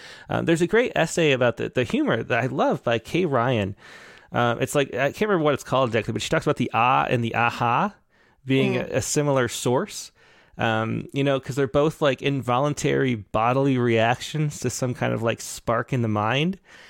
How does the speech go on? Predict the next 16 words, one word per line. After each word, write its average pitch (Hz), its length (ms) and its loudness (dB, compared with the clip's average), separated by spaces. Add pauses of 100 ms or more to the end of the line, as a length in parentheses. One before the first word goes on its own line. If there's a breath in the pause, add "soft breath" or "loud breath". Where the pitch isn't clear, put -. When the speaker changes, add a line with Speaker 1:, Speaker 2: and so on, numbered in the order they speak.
(320 loud breath)
Speaker 1:
And, 120 380 0
um, 120 320 0 (120)
and, 151 160 2
and 165 160 2
so, 175 240 2
and 170 120 2
they 170 120 2
really 196 180 4
do. 190 160 2
That's 143 200 0
the, 147 180 2
the 147 120 0
way, 165 280 2
you 123 180 -2
know, 120 160 2
it's - 220 -6